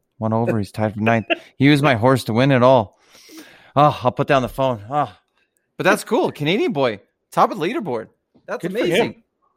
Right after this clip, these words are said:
Speaker 2: Whoop, whoop. <laughs> Golf tournament. Hold on, I'm looking at something. I'm gonna check my phone since we're doing that right now. Hold, hold on. Uh, hold on. Stand by.
Speaker 1: Breaking.
Speaker 2: Break.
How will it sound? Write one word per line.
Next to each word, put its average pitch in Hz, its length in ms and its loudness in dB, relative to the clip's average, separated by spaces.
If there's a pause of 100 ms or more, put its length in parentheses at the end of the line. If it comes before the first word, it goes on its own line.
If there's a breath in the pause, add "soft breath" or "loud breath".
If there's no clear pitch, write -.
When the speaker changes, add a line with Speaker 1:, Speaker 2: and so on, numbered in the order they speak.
(580)
Speaker 2:
Whoop, 302 140 -6
whoop. 453 220 6 (1500)
<laughs> 147 160 -18
Golf - 340 -8 (200)
tournament. 113 480 -14 (240)
Hold 131 140 4
on, 131 60 4
I'm 139 60 0
looking 147 200 0
at 151 100 4
something. 143 260 2
I'm 110 140 -4
gonna 127 220 0
check 131 160 -12
my 131 160 -2
phone 110 300 0 (300 loud breath)
since 135 140 -8
we're 131 100 -4
doing 123 220 0
that 104 160 2
right 104 140 -4
now. 104 220 -4 (1040)
Hold, 113 280 -2
hold 113 180 -2
on. 117 220 -4 (2250)
Uh, 113 260 -14 (280)
hold 131 140 2
on. 131 160 0 (580)
Stand 127 300 0
by. 120 140 4
Speaker 1:
Breaking. 113 380 -14 (1000)
Speaker 2:
Break. 135 240 -4